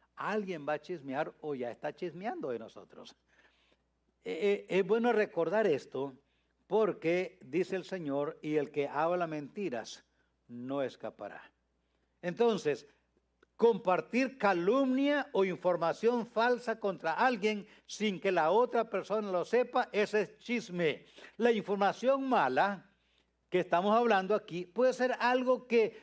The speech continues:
uno piensa que es verdad. Por eso, sin comprobar algo no se puede concluir bien, sin comprobar algo. Por eso Proverbios diez dieciocho. Este es una,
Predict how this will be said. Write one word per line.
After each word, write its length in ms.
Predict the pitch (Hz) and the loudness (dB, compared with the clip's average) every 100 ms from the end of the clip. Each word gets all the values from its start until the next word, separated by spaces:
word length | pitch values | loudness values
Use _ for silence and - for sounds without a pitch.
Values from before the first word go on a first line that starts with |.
| _ _ _ _ - | _ _ _ _ 0
uno 440 | 269 240 226 - | 2 4 0 -2
piensa 680 | 220 254 285 277 - 226 226 | -4 0 0 0 0 0 0
que 240 | 196 220 | 2 4
es 80 | 220 | 4
verdad. 500 | 202 190 180 202 151 - - _ _ _ _ _ _ _ | 2 0 2 2 2 -4 -20 _ _ _ _ _ _ _
Por 180 | - 185 | -2 2
eso, 360 | 220 - 113 - _ _ | 2 0 -8 -18 _ _
sin 560 | - - - 254 294 285 | -20 -12 -2 0 0 -2
comprobar 1040 | - 233 180 175 175 156 170 214 233 - _ _ _ _ - | 0 0 0 0 0 4 4 4 0 -6 _ _ _ _ 0
algo 640 | 202 226 165 135 175 170 | 2 4 2 2 0 0
no 280 | 143 143 190 | -8 -6 -6
se 180 | - 170 | -4 -8
puede 400 | - 180 175 165 | -4 0 0 0
concluir 600 | 156 147 - 135 151 143 | -2 -4 -4 -6 -4 -6
bien, 440 | 120 127 117 90 - | -6 -4 -4 -8 -20
sin 560 | - 202 247 247 233 | -8 -2 0 0 -6
comprobar 800 | - 196 175 156 143 147 165 165 _ | -10 -8 -8 -6 -4 0 -2 -4 _
algo. 680 | 151 156 117 92 - - - _ - - - _ _ _ | -4 -2 -4 -10 -16 -14 -18 _ -20 -20 -20 _ _ _
Por 140 | 123 165 | -4 -2
eso 260 | 180 196 | -2 -4
Proverbios 600 | - 147 143 175 185 151 | -4 -4 -2 -2 -2 -4
diez 200 | 127 156 139 | -4 -4 -2
dieciocho. 640 | 147 - 135 104 - 110 | -6 -6 -8 -8 -10 -12
Este 240 | 151 156 202 | -8 -6 -6
es 140 | 190 | -8
una, 380 | 190 185 156 | -8 -2 -2